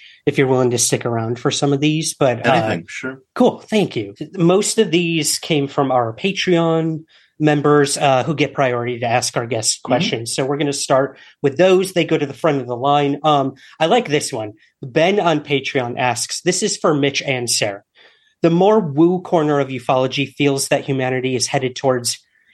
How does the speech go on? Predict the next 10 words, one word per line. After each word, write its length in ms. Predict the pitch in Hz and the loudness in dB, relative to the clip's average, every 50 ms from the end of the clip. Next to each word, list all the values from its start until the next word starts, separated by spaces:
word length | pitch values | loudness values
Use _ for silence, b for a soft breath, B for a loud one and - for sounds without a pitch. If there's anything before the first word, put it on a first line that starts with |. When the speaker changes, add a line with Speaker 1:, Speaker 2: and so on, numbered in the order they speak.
| b b | b b
Speaker 1:
a 100 | 165 143 | -2 -2
lifting 580 | 131 131 135 165 175 - - - 202 185 180 170 | 0 2 2 2 2 0 0 0 2 4 4 4
of 200 | - 147 127 127 | 2 0 0 0
the 80 | 135 | -2
veil 540 | 120 120 123 117 123 120 110 104 107 107 - _ | -2 0 0 2 2 2 0 -2 -8 -14 -12 _
as 200 | - 147 131 - - | -2 -2 0 0 2
science 460 | - 147 135 135 139 143 139 - - | 2 2 2 4 4 2 2 0 -2
and 100 | 131 123 | -2 0
metaphysics 640 | 127 127 127 123 - - 131 123 - 127 - - - | 0 0 -2 -2 -4 -4 -4 -2 -4 -4 -6 -6 -6
converge. 680 | - 127 120 117 123 120 120 107 95 95 - - | -4 -4 -4 -4 -4 -4 -4 -6 -8 -10 -12 -14